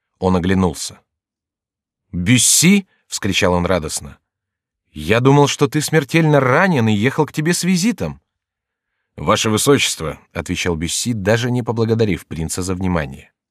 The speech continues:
«Если я не убит, так обязан этим одному себе. Поистине вы посылаете меня в славные западни. Бал Сен-Люка походил вчера на притон разбойников.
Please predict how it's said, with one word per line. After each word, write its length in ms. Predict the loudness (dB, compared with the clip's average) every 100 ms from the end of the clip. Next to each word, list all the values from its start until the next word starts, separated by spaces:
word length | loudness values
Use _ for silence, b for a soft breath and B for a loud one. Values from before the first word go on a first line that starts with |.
| _ _ _ _ _ _ _
«Если 440 | -8 -2 0 2 2
я 180 | 4
не 140 | 6 4
убит, 520 | 4 4 4 2 -2 b b b -8
так 180 | -2
обязан 420 | 2 4 4 6 4
этим 280 | 4 4
одному 380 | 2 4 2 2
себе. 600 | 0 -2 -2 0 0 -2 -10 _ _ _ _ _
Поистине 640 | 0 2 4 2 4 4
вы 100 | 2
посылаете 520 | 0 0 2 2 2
меня 200 | 2 2
в 40 | 0
славные 500 | 2 2 2 2 0
западни. 720 | 0 0 0 2 2 0 -2 _ _ _ _ _
Бал 220 | 0 2 2
Сен-Люка 500 | 2 4 4 2 2
походил 400 | 0 0 0 0
вчера 300 | 0 2 2
на 100 | 2
притон 340 | 0 0 2
разбойников. 840 | 2 0 0 2 2 0 -10 -14